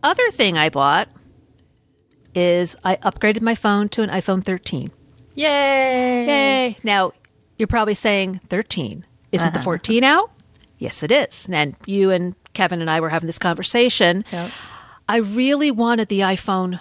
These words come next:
Speaker 1: fourteen Plus 'cause I wanted something with a bigger screen. When Apple came out with their, uh, holiday deals, the fourteen was not on it.
Speaker 2: Mm-hmm.
Speaker 1: It was just the thirteen where you got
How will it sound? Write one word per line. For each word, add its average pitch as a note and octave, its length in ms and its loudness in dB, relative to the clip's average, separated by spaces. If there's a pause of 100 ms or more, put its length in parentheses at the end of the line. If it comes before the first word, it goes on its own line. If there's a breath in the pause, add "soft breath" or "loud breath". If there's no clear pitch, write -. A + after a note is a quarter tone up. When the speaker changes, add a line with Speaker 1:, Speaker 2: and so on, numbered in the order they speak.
(100)
Speaker 1:
fourteen G3 760 -4
Plus - 420 0
'cause - 160 -6
I E3 60 -2
wanted F#3 320 2
something F3 580 -2 (200)
with F#3 100 -2
a F3+ 40 0
bigger F3+ 260 2
screen. - 540 -4 (1040 soft breath)
When A3+ 200 0
Apple B3 360 2
came B3+ 280 -4
out A3 260 -2
with G#3+ 300 -4
their, F#3+ 680 0 (760)
uh, F3+ 320 0
holiday A3 480 0
deals, G3 760 0
the G3 80 -2
fourteen F#3+ 600 0
was E3+ 180 0
not D#3+ 180 0
on C3+ 220 0
it. - 140 -8 (420)
Speaker 2:
Mm-hmm. D3 240 -10 (180)
Speaker 1:
It G#3 160 4
was G3 140 2
just - 240 2
the F#3 80 0
thirteen F3 680 0
where F3+ 120 0
you F3 120 4
got D#3+ 380 2